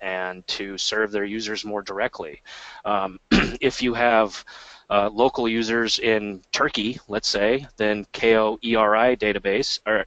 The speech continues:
data center can then, uh, you know, people can actually go directly to that data center instead of having to,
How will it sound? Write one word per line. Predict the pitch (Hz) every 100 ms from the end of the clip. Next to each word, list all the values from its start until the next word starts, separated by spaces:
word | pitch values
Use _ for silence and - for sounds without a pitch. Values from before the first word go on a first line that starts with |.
| -
data | 104 101
center | - 101 127
can | - - 101
then, | 104 104 104 101 - - - -
uh, | 98 95 _ _
you | 120
know, | 107 - _ _ _ -
people | 139 -
can | 120
actually | 117 113 147
go | 107 107 107
directly | 101 - - 104
to | - 147 135
that | 120 120
data | 127 151
center | - 78 76
instead | 87 - 101
of | 101
having | 107 98 98
to, | 95 - 92 92